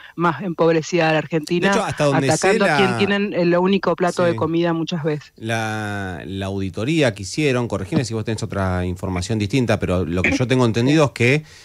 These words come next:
Speaker 2: eh, eligieron, vaya a saber uno bajo qué criterios o co-, qué, o con qué información previa,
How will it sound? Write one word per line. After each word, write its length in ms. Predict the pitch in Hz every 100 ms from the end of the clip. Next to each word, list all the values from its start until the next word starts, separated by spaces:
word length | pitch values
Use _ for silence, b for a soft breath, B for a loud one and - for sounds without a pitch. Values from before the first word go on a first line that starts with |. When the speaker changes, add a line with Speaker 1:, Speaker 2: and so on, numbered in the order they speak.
| B B -
Speaker 2:
eh, 580 | 104 101 92 90 87 -
eligieron, 840 | 101 98 92 151 151 139 160 185 -
vaya 540 | 95 95 117 117 113
a 60 | 90
saber 500 | - 104 104 107 107
uno 320 | 123 113 107
bajo 380 | 85 87 - 87
qué 120 | 104
criterios 520 | 101 98 147 117 98
o 120 | - 92
co-, 240 | 92 90
qué, 220 | 113 110
o 120 | - 90
con 220 | 92 92
qué 100 | 113
información 580 | 107 107 104 104 123 117
previa, 460 | 135 127 131 151